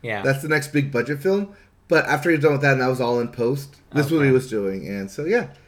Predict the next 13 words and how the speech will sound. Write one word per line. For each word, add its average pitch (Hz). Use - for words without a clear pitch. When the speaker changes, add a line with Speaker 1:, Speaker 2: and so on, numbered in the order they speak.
Speaker 2:
a, 117
a 131
Speaker 1:
Makes 127
Speaker 2:
nice 135
Speaker 1:
sense. -
Speaker 2:
palate 143
cleanser 101
of 95
Peter 110
Jackson 98
films. 95
Speaker 1:
Makes 101
sense. 98